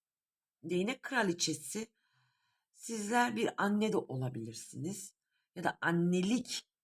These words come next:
hissiyatınız çok yüksektir. Karşı tarafa annece sevmiş olabilirsiniz. Bu ilişkide tekrardan şans istediğini, şanslı züre-, şans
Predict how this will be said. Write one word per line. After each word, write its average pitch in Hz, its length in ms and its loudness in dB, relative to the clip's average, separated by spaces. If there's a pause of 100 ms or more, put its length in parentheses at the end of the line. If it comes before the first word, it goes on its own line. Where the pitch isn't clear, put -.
(140)
hissiyatınız 170 720 -4
çok - 280 -18
yüksektir. 208 680 -6 (280)
Karşı 180 380 -2
tarafa 185 560 -4 (520)
annece 190 500 8
sevmiş 135 500 2
olabilirsiniz. 127 800 -4 (480)
Bu 247 100 0
ilişkide 196 520 2
tekrardan 196 640 2 (260)
şans 208 400 0
istediğini, 139 760 -4 (340)
şanslı 202 460 -2
züre-, 180 480 -2
şans - 640 0